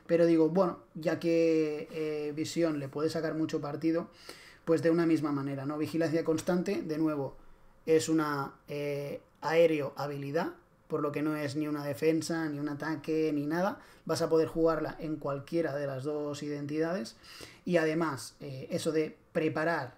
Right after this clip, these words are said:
a tu superhéroe y quitar dos de amenaza del plan, aún refuerza más el hecho de jugar... O sea, yo creo que este va a ser el mazo de protección que menos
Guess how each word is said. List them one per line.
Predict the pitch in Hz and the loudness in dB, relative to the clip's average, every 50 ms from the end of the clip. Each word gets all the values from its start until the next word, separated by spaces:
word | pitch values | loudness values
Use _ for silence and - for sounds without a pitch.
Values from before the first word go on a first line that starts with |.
| _ _ _ | _ _ _
a | - 151 | -10 -8
tu | 143 156 | -8 -8
superhéroe | 139 - 151 139 156 147 160 160 156 151 143 135 131 - _ _ _ _ _ _ _ _ | -8 -8 -6 -6 -2 2 2 2 2 0 -4 -6 -10 -14 _ _ _ _ _ _ _ _
y | - 165 156 | -4 -4 -2
quitar | 139 156 156 165 165 156 - | -2 0 0 2 0 0 2
dos | 147 160 156 139 | 2 2 2 2
de | 165 | 2
amenaza | 156 160 156 160 156 - 160 | 2 2 0 0 0 0 0
del | 160 156 156 151 | 0 0 0 -2
plan, | 160 165 160 165 175 185 - - | -2 -2 0 0 -2 -4 -4 -2
aún | - 147 160 175 196 202 196 | 0 2 4 6 6 6 4
refuerza | 170 175 165 - - 180 180 180 175 - 170 156 | 4 2 2 0 2 2 2 2 2 0 -4 -2
más | 156 156 160 170 - - - - - _ _ _ _ _ _ _ _ _ _ _ _ _ | 0 0 0 0 -2 -4 -10 -18 -20 _ _ _ _ _ _ _ _ _ _ _ _ _
el | - 165 160 156 160 | 4 6 6 6 6
hecho | 160 156 - 175 | 4 4 6 6
de | 165 156 | 6 6
jugar... | - - 160 165 160 160 165 165 - _ _ _ _ _ _ - - _ | 4 4 4 4 4 4 2 0 -4 _ _ _ _ _ _ -20 -20 _
O | - 180 | -6 -2
sea, | - 165 | -2 0
yo | 160 185 196 | 2 4 6
creo | 185 196 170 156 | 6 6 6 6
que | - 165 - - - | 4 0 -2 -2 -2
este | 214 214 - - 233 | -4 -2 0 2 2
va | 220 | 2
a | 196 | 2
ser | - 185 165 | 4 2 4
el | 165 160 | 4 4
mazo | 156 170 202 214 - 285 320 - - - | 2 0 -2 -2 -2 -6 -6 -6 -8 -4
de | - 160 156 | -2 -2 0
protección | 147 151 147 151 147 - - 180 226 269 320 - - - - - - - - - | 0 -2 -2 -2 -6 -2 -2 -2 0 0 -4 -6 -12 -20 -20 -20 -20 -20 -18 -4
que | - 180 170 170 | 2 4 6 6
menos | 175 175 180 196 226 240 262 294 294 - | 6 6 6 4 4 2 0 -2 -4 -2